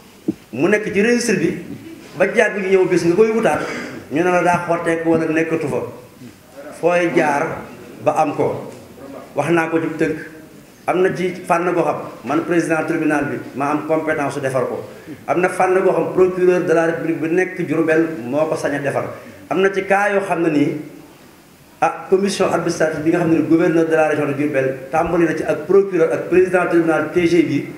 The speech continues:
euh, ñoom ñu ngi ci commencé waxtaan pour teg commission yi ak seeni membres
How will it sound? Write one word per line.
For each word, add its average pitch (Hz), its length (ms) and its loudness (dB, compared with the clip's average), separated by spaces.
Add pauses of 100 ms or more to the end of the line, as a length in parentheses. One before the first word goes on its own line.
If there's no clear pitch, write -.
(720)
euh, 165 420 2
ñoom 185 320 4
ñu 196 80 4
ngi 196 100 0
ci 190 40 -6
commencé 180 340 2
waxtaan 160 300 0
pour 165 140 -2
teg 156 320 -4
commission 196 340 4
yi 160 80 2
ak 156 100 -2
seeni 160 220 0
membres 139 400 0